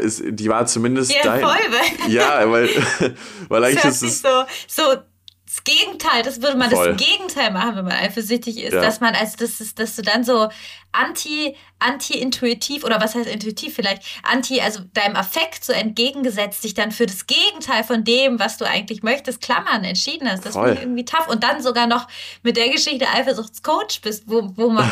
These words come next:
Speaker 2: wo sich das für mich so widersprüchlich anhört.
Speaker 1: Ja.
Speaker 2: Das ist, das ist total spannend.
Speaker 1: Ja, ich, ich glaube, also, äh, voll. Ähm, ich hab das auch schon oft Leuten versucht zu erklären,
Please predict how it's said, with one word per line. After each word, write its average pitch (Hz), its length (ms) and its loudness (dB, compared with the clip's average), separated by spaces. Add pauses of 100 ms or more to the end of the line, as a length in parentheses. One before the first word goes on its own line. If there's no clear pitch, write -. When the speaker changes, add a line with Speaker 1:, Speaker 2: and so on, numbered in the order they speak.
Speaker 2:
wo 233 80 6
sich 202 120 -4
das 131 200 4
für 240 60 0
mich 294 160 -2
so 233 120 -6
widersprüchlich 269 600 -6
anhört. 233 640 2
Speaker 1:
Ja. 113 320 4
Speaker 2:
Das 269 160 2
ist, 247 240 -4
das 240 180 2
ist - 380 -8
total 269 280 2
spannend. 226 500 -2
Speaker 1:
Ja, 127 340 4
ich, 117 220 0
ich 127 120 -2
glaube, 156 360 4
also, 131 220 4
äh, - 280 4
voll. 123 500 2
Ähm, 117 420 4
ich 120 160 2
hab 135 100 -2
das 139 140 0
auch 123 160 2
schon 120 180 -2
oft - 240 -4
Leuten 135 260 2
versucht 120 260 2
zu - 100 2
erklären, 113 580 0